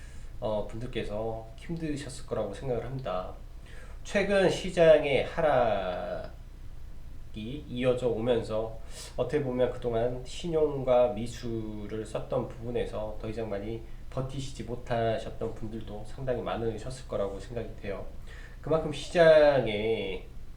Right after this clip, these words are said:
평소와는 다른 양상으로 흘러갔고, 어, 그동안 저희가 생각을 하고 있었던 시장의 모습, 즉,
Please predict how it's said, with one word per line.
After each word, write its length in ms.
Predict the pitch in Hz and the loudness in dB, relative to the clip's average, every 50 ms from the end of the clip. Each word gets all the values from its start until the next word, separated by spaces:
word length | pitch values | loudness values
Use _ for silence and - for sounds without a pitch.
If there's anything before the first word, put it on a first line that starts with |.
| - - - - - - - - - - - - - - - - | -10 -10 -10 -10 -10 -10 -10 -10 -12 -12 -12 -12 -12 -12 -12 -10
평소와는 640 | - 156 139 135 139 131 123 123 123 123 127 127 - - - - - - - | -6 -6 -2 0 2 2 4 4 2 2 0 -4 -8 -8 -8 -8 -8 -8 -8
다른 420 | - - - 127 139 139 139 131 110 | -6 -4 -2 -2 0 0 0 0 0
양상으로 460 | 95 104 110 - 120 117 113 110 147 - | 0 0 0 0 0 0 2 0 0 -4
흘러갔고, 840 | - - 156 135 - - - - - - 110 123 131 135 135 - - - - - - - - - - | -4 -2 -2 -2 -2 -4 -8 -8 -8 -6 -4 -4 -4 -6 -8 -10 -10 -12 -12 -12 -12 -12 -10 -8 -6
어, 160 | 113 110 110 - | -4 -4 -4 -6
그동안 360 | - - - 151 151 143 - | -4 -2 4 4 4 4 4
저희가 560 | - 131 131 131 131 123 127 127 131 131 - - | 2 -2 0 2 2 2 2 2 0 -4 -6 -8
생각을 480 | - - 151 147 143 139 131 123 113 - | -8 -4 -2 -2 0 0 -2 -4 -4 -6
하고 240 | - - 151 151 143 | -6 -4 -4 -2 -2
있었던 800 | 113 107 - - 131 113 - - - - - 123 120 113 107 - - - - - - | -4 -4 -4 -2 -2 -2 -2 -4 -6 -2 0 0 0 0 -2 -6 -10 -12 -12 -14 -14
시장의 460 | - - - - - 156 147 131 110 | -12 -10 -4 0 0 2 2 0 0
모습, 380 | 101 113 113 - 120 - - - | -2 -4 -6 -6 -8 -8 -8 -8
즉, 240 | - 131 131 - | -8 -8 -8 -8